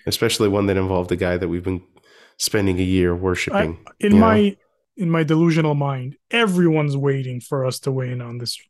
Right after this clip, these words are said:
Speaker 2: trade. So
Speaker 1: I think so. You're welcome.
Speaker 2: <laughs>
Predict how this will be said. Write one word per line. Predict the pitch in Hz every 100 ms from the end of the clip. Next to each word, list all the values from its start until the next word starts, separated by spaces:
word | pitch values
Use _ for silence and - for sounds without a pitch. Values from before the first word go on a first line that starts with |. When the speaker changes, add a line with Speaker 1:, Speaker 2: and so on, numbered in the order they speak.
| _ -
Speaker 2:
trade. | - 127 -
So | - 147 127 _ _ - -
Speaker 1:
I | 110
think | 127 123
so. | 135 107 82 - _ _ 107
You're | 104
welcome. | 101 107 82
Speaker 2:
<laughs> | 80